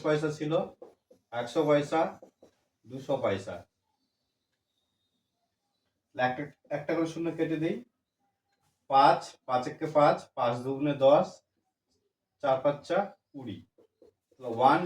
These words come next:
is to two is to four। এটাই হলো নির্ণেয়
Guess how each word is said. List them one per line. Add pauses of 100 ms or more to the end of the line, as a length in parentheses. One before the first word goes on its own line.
is (100)
to (180)
two (340)
is (120)
to (1800)
four। (2000)
এটাই
হলো (100)
নির্ণেয়